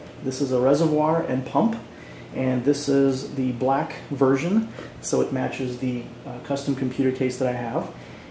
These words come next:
And this is basically a drop-in unit that fits into a five and a quarter inch drive bay,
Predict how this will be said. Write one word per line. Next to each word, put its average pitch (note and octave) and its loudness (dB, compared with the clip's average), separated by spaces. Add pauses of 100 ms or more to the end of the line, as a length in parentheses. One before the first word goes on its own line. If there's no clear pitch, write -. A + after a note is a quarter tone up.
(140)
And C3+ 0
this G#3 2
is A3 2
basically F#3 6
a C3 2
drop-in C#3+ 4
unit E3+ 2 (460)
that C3 0
fits - 6
into C#3 4
a B2 0
five D3+ 4
and D#3+ 6
a - -6
quarter C3+ 2
inch B2+ 0
drive C3+ 4
bay, B2+ 2